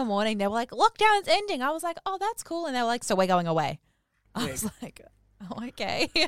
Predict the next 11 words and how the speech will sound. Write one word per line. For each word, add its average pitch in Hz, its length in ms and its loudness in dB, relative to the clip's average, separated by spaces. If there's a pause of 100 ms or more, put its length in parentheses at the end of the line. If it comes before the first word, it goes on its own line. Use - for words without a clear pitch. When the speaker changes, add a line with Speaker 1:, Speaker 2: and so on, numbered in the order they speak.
(220)
Speaker 1:
<laughs> - 400 -6
Speaker 2:
How 165 120 6
long 170 140 0
are 170 40 -4
they 175 80 -2
gone 175 100 0
Speaker 1:
Literally 165 340 2
Speaker 2:
for? 165 60 -12 (840)
Speaker 1:
until 196 200 -2
Thursday. 156 500 -4 (1400)
Speaker 2:
Fair. - 260 -18